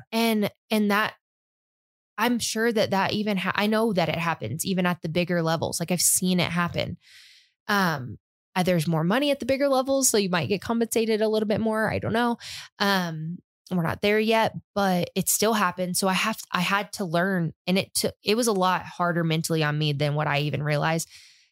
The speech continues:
because I felt like s-, the sport that I love kinda, like, let me down in that way. Like, I didn't want to go back into a training camp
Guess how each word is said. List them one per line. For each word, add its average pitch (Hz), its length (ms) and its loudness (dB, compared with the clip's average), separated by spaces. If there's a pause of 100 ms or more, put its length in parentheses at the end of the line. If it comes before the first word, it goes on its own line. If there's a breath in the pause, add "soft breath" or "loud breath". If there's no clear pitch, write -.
(140)
because 170 400 0 (180)
I 160 140 0
felt 156 260 0
like 160 220 0
s-, - 320 -2
the 170 120 0
sport 160 340 0
that 147 80 0
I 151 100 2
love 143 420 0
kinda, 156 240 -2
like, 147 220 -2
let 147 160 0
me 156 100 2
down 170 520 0 (180)
in 226 160 -2
that 240 160 0
way. 262 240 0
Like, 180 180 0
I 175 40 0
didn't 175 280 0
want 165 240 0
to 180 100 -2
go 156 180 0
back 156 240 -2
into 160 200 -2
a 151 60 0
training 151 340 -2
camp 143 300 -2